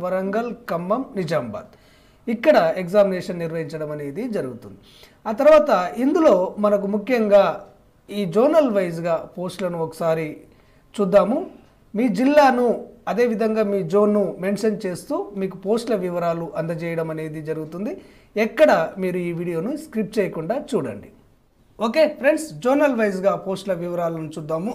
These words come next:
<clears throat> మొదటిగా ఫస్ట్ జోన్లో, ఒకటవ జోన్లో ఐదు వందల ఇరవై ఆరు పోస్టులను కేటాయించారు. ఈ ఫస్ట్ జోన్ పరిధిలోకి ఏ ఏ జిల్లాలు వస్తాయంటే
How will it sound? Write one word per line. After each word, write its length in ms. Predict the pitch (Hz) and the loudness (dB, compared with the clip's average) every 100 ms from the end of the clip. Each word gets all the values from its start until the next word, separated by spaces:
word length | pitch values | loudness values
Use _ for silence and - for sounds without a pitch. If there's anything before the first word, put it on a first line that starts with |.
| - 294 - | 2 2 2
<clears throat> 360 | - - _ 196 | -6 -18 _ -2
మొదటిగా 420 | 247 285 285 208 147 - - _ _ _ - | 0 2 4 4 2 -8 -20 _ _ _ -6
ఫస్ట్ 280 | 233 - 339 233 | -4 -2 -2 2
జోన్లో, 360 | 214 190 190 165 - - 185 | 2 2 2 0 -2 -14 -10
ఒకటవ 320 | 175 196 233 226 185 | -6 -4 -2 -2 0
జోన్లో 320 | 190 185 240 - 180 | -2 -2 -4 -4 -4
ఐదు 140 | 220 214 214 | -2 0 0
వందల 360 | 202 190 185 185 175 202 | 0 -2 -2 -2 -6 -6
ఇరవై 240 | 185 185 185 175 | -6 -2 0 0
ఆరు 160 | 170 170 165 | -2 -6 -10
పోస్టులను 380 | 170 - 185 208 | -12 -8 -10 -8
కేటాయించారు. 760 | 165 151 147 143 139 139 143 151 131 - _ _ 214 | -8 -6 -6 -6 -10 -10 -8 -10 -14 -20 _ _ -4
ఈ 20 | 226 - | -4 -2
ఫస్ట్ 280 | 214 - 302 | -4 -2 -2
జోన్ 200 | 254 247 208 | 0 0 2
పరిధిలోకి 600 | 196 175 185 180 170 214 254 - 202 | 0 0 -2 -2 -4 -4 -6 -4 0
ఏ 20 | 208 | 0
ఏ 20 | 196 175 | 0 -2
జిల్లాలు 340 | 180 175 170 165 | -4 -4 -4 -6
వస్తాయంటే 580 | 156 202 160 151 151 | -6 -4 -4 -4 -6